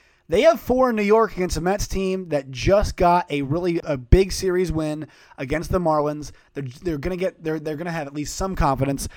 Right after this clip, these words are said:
They split with the Nats last week. And we talked about earlier, you know, on the podcast that maybe the Nationals w-, saw the Mets last week as a bit of a wounded animal opportunity. The roles get reversed here. The Mets, a little bit of momentum. The Nationals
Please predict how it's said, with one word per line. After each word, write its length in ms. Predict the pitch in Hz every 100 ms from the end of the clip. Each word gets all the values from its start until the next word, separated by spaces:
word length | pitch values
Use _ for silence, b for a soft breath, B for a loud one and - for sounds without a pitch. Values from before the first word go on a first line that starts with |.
| B
They 140 | 139
split 260 | 135 - 180
with 120 | 190
the 40 | 185
Nats 320 | 175 175 -
last 300 | 160 160 -
week. 300 | 151 147 - b b b b - -
And 320 | 180 160 151
we 160 | 156
talked 280 | 160 220 254
about 360 | 262 226 180 - _ -
earlier, 300 | 208 214 190
you 80 | 175
know, 120 | 170
on 140 | 156 156
the 80 |
podcast 600 | 156 170 185 180 156 151
that 200 | - 151 151 b b b b
maybe 400 | 190 214 240 226
the 140 | 180
Nationals 720 | 165 165 202 - 170 131 127
w-, 220 | 139 156 -
saw 340 | - 180 165
the 140 | 147 143
Mets 320 | 151 190 -
last 300 | 185 190 -
week 180 | 196 190
as 100 | 156
a 60 |
bit 160 | 139 165
of 80 | 151
a 120 | 143 - b
wounded 380 | 143 175 202 185
animal 320 | 175 175 185
opportunity. 720 | 185 180 190 180 196 202 220 - B B B
The 100 | 165
roles 260 | 208 285
get 140 | 208 254
reversed 420 | 190 196 254 -
here. 240 | 175 127
The 100 | 120
Mets, 400 | 151 190 247 - - b b
a 40 |
little 260 | 143 175 226
bit 80 | 233
of 100 | 233
momentum. 480 | 226 226 233 240 175
The 100 | 170
Nationals 720 | 185 208 214 202 214 214 -